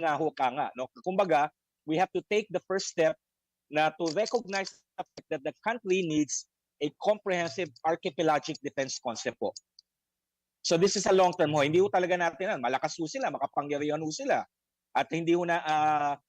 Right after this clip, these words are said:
hindi ho nalalaman ng ating mga kababayan na China na ho ang merong pinamaka-,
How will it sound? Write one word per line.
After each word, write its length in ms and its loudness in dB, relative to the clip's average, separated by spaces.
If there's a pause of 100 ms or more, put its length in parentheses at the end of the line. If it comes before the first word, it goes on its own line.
(120)
hindi 240 -6
ho 80 -2
nalalaman 640 -2
ng 80 -14
ating 320 -6
mga 160 0
kababayan 640 0 (400)
na 160 -6
China 400 0
na 80 0
ho 240 4
ang 160 -10
merong 240 -2
pinamaka-, 480 -4